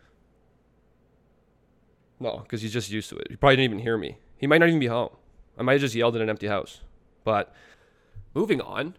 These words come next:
uh, to bigger and better things than, than whatever that wa-, just was. I apologize again for that. Um, I do not apologize to my roommate, though,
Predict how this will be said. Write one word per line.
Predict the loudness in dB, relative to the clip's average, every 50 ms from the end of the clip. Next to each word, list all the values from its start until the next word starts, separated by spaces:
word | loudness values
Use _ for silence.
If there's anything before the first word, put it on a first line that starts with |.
| _ -8
uh, | -6 -4 -4 -4 -6
to | -6 -6 -8
bigger | -8 -6 -4 -4 -2 -2 0 -2
and | -2 -4 -4
better | -4 -4 -4 -4 -6
things | -6 -10 -8 -8 -8 -8 -8
than, | -10 -10 -10 -10 -14 -14
than | -12 -12 -8
whatever | -8 -8 -8 -6 -6
that | -6 -6 -6 -6
wa-, | -8 -8
just | -10 -10 -12 -8
was. | -6 -6 -6 -6
I | -6 -10
apologize | -8 -6 -4 -4 -4 -4 -4 -6 -6 -6
again | -6 -8 -8 -8
for | -8 -8
that. | -6 -4 -2 -2 -4 -4 -6
Um, | -8 -6 -6 -6 -8 -8 -10
I | -10 -10
do | -8 -6
not | -6 -6 -6
apologize | -6 -4 -4 -4 -4 -4 -6 -8 -8 -8 -10
to | -10
my | -8
roommate, | -8 -6 -6 -8 -8 -10
though, | -12 -12